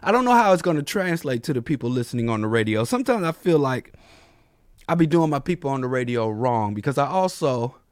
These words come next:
broadcast at Diallo on Facebook and YouTube. Um, and now I'm broadcasting on Twitch. I've left Twitter.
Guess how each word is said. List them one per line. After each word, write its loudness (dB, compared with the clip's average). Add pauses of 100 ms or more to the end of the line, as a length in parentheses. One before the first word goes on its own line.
(260)
broadcast 0 (520)
at 0 (560)
Diallo 0 (680)
on -4
Facebook 0
and -2
YouTube. -2 (1700)
Um, -2
and 2
now 10
I'm 4
broadcasting 4
on -2
Twitch. 0
I've 0
left 0
Twitter. -4